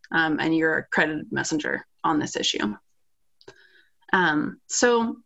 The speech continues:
in terms of messaging tips, that's what we've got, and would love to pass it, I think, to Larry next on, um,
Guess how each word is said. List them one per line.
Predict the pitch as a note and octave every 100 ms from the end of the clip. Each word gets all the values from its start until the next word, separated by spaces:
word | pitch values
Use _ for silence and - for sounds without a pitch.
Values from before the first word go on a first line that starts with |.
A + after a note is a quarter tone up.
| _ _ -
in | B3+
terms | B3 D#4 F#4+
of | F#4
messaging | C#4 C4+ D4+ D4+ C4+ G#3+
tips, | - G#3 F3
that's | - A3 A#3
what | C4
we've | A#3
got, | G#3+ C#4 C#4+
and | - E3+ F3+
would | F3 F3
love | F#3 F3+
to | F3+
pass | - F3 -
it, | -
I |
think, | F3+ F#3 F3+
to | F3
Larry | E3 G3+ A#3
next | C#3+ - - - - - _ _ _ -
on, | E3+ D#3 D3+ F3 F3 -
um, | D#3+ D#3 D3+ -